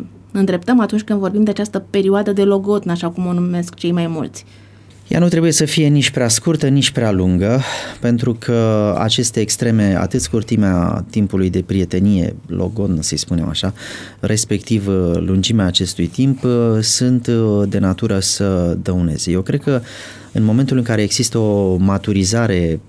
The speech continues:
Speaker 2: personală, dar și o maturizare a relației, lucrurile nu mai pot fi amânate și nici nu mai trebuie să fie amânate. Dacă ambii parteneri aflați într-o relație știu că drumul lor duce către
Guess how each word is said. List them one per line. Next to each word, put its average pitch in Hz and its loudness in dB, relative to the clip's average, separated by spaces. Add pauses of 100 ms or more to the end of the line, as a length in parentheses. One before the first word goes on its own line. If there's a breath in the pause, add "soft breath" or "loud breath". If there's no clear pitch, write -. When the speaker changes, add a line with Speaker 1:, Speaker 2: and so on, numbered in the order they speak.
Speaker 2:
personală, 104 0
dar 90 0
și - -2
o 120 0
maturizare 98 0
a 87 0
relației, 107 0
lucrurile 131 -2
nu 131 2
mai 120 2
pot 113 -4
fi 104 -2
amânate 101 0
și - -4
nici 110 0
nu 110 0
mai 101 2
trebuie 98 -2
să - -4
fie 92 -6
amânate. 85 -2 (640 loud breath)
Dacă 113 -2 (800 loud breath)
ambii 123 2 (500 loud breath)
parteneri 104 0
aflați 98 -4
într-o 85 -2
relație 87 -2
știu 107 -2
că 87 -2
drumul 98 0
lor 90 0
duce 90 -4
către 80 -4